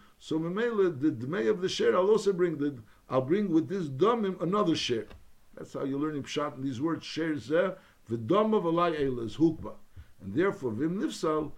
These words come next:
Liyafi Bidom of Elu Share. So over here, when a person uses this Lashon, Share Zeh, Vidom of Alai Eila,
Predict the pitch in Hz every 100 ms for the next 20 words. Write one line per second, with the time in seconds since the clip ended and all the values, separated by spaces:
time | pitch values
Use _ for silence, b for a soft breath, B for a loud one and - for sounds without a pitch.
0 | b b 104 113 156 135 156 175 254 247
1 | 196 196 190 - 131 113 131 135 165 220
2 | 156 127 135 175 151 147 175 139 123 165
3 | 165 147 147 85 82 b b b - -
4 | 165 190 175 110 165 139 110 107 113 180
5 | 180 127 107 117 147 160 180 269 208 175